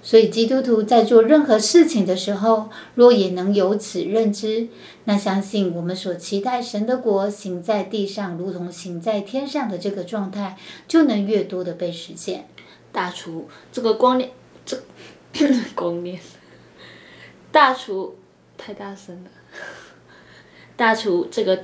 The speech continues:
Speaker 2: 观念的突破，对我来说真的太重要了。我以前在传福音的时候，总是满满的玻璃心，别人一有什么反应，我就立马的会打退堂鼓。现在我决定我要收起我自己那颗易碎的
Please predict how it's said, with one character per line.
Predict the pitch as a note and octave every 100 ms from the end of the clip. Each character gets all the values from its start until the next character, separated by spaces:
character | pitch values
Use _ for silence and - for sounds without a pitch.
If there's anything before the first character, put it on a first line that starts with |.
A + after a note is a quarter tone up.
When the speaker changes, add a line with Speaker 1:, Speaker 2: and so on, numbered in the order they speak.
| -
Speaker 2:
观 | A#3 B3+
念 | A#3
的 | E3
突 | - F#3+
破， | - - - - -
对 | -
我 | G#3
来 | D#3+ D3+
说 | - G3 F3+
真 | F3+ G#3+
的 | F#3+
太 | - C4 G#3
重 | A3 F#3
要 | F#3+ F3+ -
了。 | - - - - - -
我 | G3+ G#3+
以 |
前 | F3+ G3 F3
在 | G3+
传 | G3+ F3+ E3+
福 | F3+ F3
音 | F3+
的 | E3+
时 | - E3+
候， | E3 F3+ G3 - -
总 | E3+
是 | - F3+
满 | E3 C#3+
满 | G3 B3+ C4+ G#3+ D3+
的 | D3+
玻 | - E3
璃 | E3+ D3
心， | - D#3+ F3+ - - - -
别 | A#3
人 | B3+ D4
一 |
有 | C4+ G#3+
什 | - F3
么 | D#3
反 | - D#3 E3
应， | E3
我 | D#3
就 | E3 F3+
立 | G3+ A#3+
马 | E3+ - -
的 | E3
会 | F3 D#3
打 | -
退 | - -
堂 | F3 - -
鼓。 | - - - - - - -
现 | G#3 E3+
在 | F3+ D#3 B2+
我 | E3+
决 | E3+ E3+
定 | F3 E3
我 | E3
要 | F3+
收 | F#3 B3 B3+
起 | B3+ F#3
我 | B2+
自 | - E3+
己 | D3
那 | C#3+ D#3+
颗 | D#3+ F3 E3+
易 | B3
碎 | -
的 | F3+